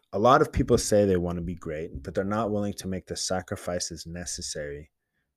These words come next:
to achieve greatness. Guys, I get tempted and given on my goals just like the rest of you. <clears throat> And, like,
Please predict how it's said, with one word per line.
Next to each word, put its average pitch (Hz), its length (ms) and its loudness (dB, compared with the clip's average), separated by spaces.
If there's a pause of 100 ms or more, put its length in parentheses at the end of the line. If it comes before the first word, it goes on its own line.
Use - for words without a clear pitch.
to 95 140 -6
achieve 90 360 -4
greatness. - 640 -10 (640)
Guys, 92 260 0 (120)
I 101 160 2
get 117 240 2
tempted 107 600 2 (120)
and 95 180 -8
given 92 320 -4
on 90 140 -8
my 87 140 -8
goals 85 340 -6
just - 260 -2
like 85 140 -6
the 85 80 -6
rest 80 300 -6
of 98 120 0
you. 107 240 0 (680)
<clears throat> 202 520 10 (520)
And, 117 600 0 (140)
like, 98 180 0